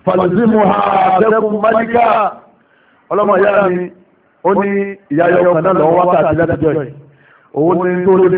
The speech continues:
ilé ayé gbé. Wá tètè, dún ní máa kọ ọmọ ìyá yọ ọkàn. Ọ padà dọba láyé. Kì í sàwọn ọba aláyé lọ́ba o. Kì í sọ àwọn bílíọ̀nìyà, bílíọ̀nìyà sì lọ bá o. Ẹni tí inú rẹ̀ dùn láyé lọ bá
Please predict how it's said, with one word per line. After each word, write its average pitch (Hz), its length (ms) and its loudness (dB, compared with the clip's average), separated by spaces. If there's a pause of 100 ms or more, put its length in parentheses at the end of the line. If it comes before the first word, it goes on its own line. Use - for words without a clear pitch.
ilé 196 220 0
ayé 190 200 2
gbé. 196 220 4 (1040)
Wá 196 140 2 (140)
tètè, 220 340 4 (1120)
dún 190 240 -2
ní 208 100 0
máa 208 220 0
kọ 202 160 2
ọmọ 190 240 2
ìyá 190 220 2
yọ 190 180 2
ọkàn. 170 320 2 (640)
Ọ 160 60 2 (180)
padà 165 220 2
dọba 170 380 2
láyé. 185 300 2 (800)
Kì 165 80 -6
í 208 60 0
sàwọn 208 280 0
ọba 190 200 2
aláyé 185 320 2
lọ́ba 175 340 0
o. 170 140 2 (1300)
Kì - 40 -10
í 190 100 0
sọ 180 120 0
àwọn 170 360 0
bílíọ̀nìyà, 175 500 0
bílíọ̀nìyà 175 500 2
sì 185 140 -4
lọ 151 120 2
bá 151 180 2
o. 143 280 0 (260)
Ẹni 202 220 -2
tí 208 100 -4
inú 220 160 -2
rẹ̀ 185 240 -2
dùn 214 140 -2
láyé 185 180 0
lọ 180 120 0
bá 180 140 0